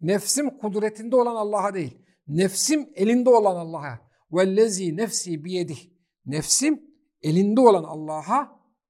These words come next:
yemin olsun ki. Onlar el kelimesini neyle tevil ediyorlar? Kudret. Yani mesela bizim Türkçe'de de böyledir. Kitap dünyası benim elimde, avucumun içinde dediğim zaman gücüm, kuvvetim hepsine yeter.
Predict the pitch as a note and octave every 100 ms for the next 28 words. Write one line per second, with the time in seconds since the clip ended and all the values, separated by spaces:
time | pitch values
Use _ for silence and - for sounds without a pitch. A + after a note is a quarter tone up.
0 | _ _ _ _ _ _ _ E3 F#3 F3+
1 | E3 - D3 F#3+ G#3+ A#3+ D4+ C4+ B3+ C4+
2 | A#3+ A3+ G#3+ G#3+ B3+ B3+ - G#3 G3+ F#3
3 | G3+ C4 - - _ _ _ _ - F#3
4 | G3+ C3 - - _ _ _ _ _ _
5 | _ - D3+ D#3+ G3 F3+ F#3 F#3+ G#3+ G#3+
6 | G#3 - G3+ A3+ F#3+ F3+ E3+ C#3+ C#3+ -
7 | _ - - B3+ A#3 G3+ F3+ F#3+ A#3 A#3+
8 | B3 G#3+ A#3 A#3 A#3 C#3 - _ D#3+ G#3
9 | G3 A#3+ B3 A3+ A#3+ G#3+ F3+ G3 C4 A3+
10 | C4 D4 - _ _ F3 G3+ A3+ A#3+ A3+
11 | A#3+ C#4+ C#4+ C4+ C4 G#3+